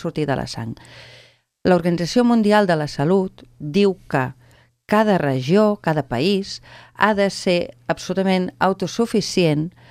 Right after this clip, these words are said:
en respecte a aquests, a aquests hemoderivats que en diem nosaltres, en re-, en respecte a aquests medicaments, a aquests tractaments. I per què volen que si-, o per què es diu, o per què científicament és millor ser autosuficients? Doncs bé, les immunoglobulines, que és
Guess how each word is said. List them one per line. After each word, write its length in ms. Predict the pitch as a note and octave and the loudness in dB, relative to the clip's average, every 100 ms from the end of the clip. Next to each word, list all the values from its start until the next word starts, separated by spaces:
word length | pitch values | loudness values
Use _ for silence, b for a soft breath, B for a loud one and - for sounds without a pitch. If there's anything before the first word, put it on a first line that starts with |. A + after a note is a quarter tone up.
| B B - | B B -2
en 140 | F3 | -2
respecte 440 | F3 E3 - D3+ F3+ | -2 -2 -2 -2 -2
a 40 | |
aquests, 240 | E3 D#3+ - | -2 -4 -6
a 80 | D3+ | -4
aquests 280 | - D3 F3 | -4 -2 0
hemoderivats 640 | E3 D#3 D3 C#3 A#2+ - | 0 2 0 0 -2 -2
que 80 | C#3+ | 0
en 60 | |
diem 160 | C#3 C3 | 2 2
nosaltres, 340 | C3 B2 C3+ D3+ | 0 -2 -2 -2
en 120 | E3+ | 0
re-, 160 | E3 D#3+ E3 | 0 -2 -2
en 60 | |
respecte 320 | E3 - E3+ F3 | -2 -2 -2 0
a 40 | |
aquests 180 | F#3+ F3+ E3+ | -2 -2 0
medicaments, 580 | D3+ C3+ B2+ B2 - | 0 -2 -2 -2 -4
a 40 | - | -4
aquests 180 | D3+ - | -6 -4
tractaments. 640 | D#3 - C3+ B2 B2 - B B B | -6 -4 -2 -2 -4 -8 B B B
I 100 | A3 | -2
per 200 | - G#3+ - | 2 0 2
què 140 | G#3+ | 2
volen 220 | D3+ C#3 C#3 | 4 0 -2
que 80 | |
si-, 160 | C#3+ - - - | -6 -10 -10 -4
o 80 | C3+ | 0
per 100 | D3+ - | 0 2
què 100 | G#3 | 2
es 140 | D#3 | 4
diu, 220 | F3+ D3+ B2 | 2 2 0
o 80 | C3 | -4
per 100 | - | -4
què 140 | - G3+ | -2 -2
científicament 640 | G3+ G3 G3+ F3+ F3 F#3+ | -2 0 0 2 2 2
és 140 | F3 E3+ | 2 0
millor 460 | D#3+ D#3+ G3+ D#3 | 0 2 2 0
ser 300 | - D3+ C#3 B B B B | -2 -2 -2 B B B B
autosuficients? 920 | D#3 D#3+ D#3+ D#3 D#3 - D3+ C3+ - B B - | -2 -2 -6 -6 -6 -2 0 0 -4 B B 0
Doncs 240 | E3 D#3 | 0 2
bé, 200 | F3 D#3 - B B | 0 0 -2 B B
les 160 | E3 D3+ | -4 -2
immunoglobulines, 840 | D#3+ D3+ C#3+ C#3 C#3+ F3 A3+ F3 - | 0 0 -2 -2 -2 0 0 -2 -4
que 120 | |
és 80 | D#3 | -8